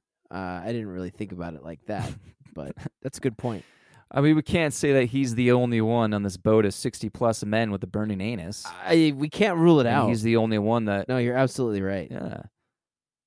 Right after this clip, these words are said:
Speaker 1: Yeah, no, you're absolutely right.
Speaker 2: He's, he was the only one complaining. Couldn't handle it,
Speaker 1: He's
Speaker 2: man.
Speaker 1: just like, "I'm out."
Speaker 2: But it was around this same time that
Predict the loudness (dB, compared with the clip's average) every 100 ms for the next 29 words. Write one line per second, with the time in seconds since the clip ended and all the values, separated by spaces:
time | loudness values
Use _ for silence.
0 | _ -12 -12 -14 _ _ -20 -16 -12 -10
1 | -12 -14 -12 -10 -12 -16 _ _ _ _
2 | _ _ -16 -14 -8 -6 -2 -2 -2 -4
3 | -6 -8 -6 -6 -8 -10 -20 _ -8 -4
4 | -2 0 0 -2 -6 -6 -6 -8 -8 -8
5 | -8 -6 -8 -10 -14 -20 _ _ _ -2
6 | 0 0 0 0 0 -2 -4 -4 -4 -6
7 | -8 -6 -6 -6 -8 -6 -6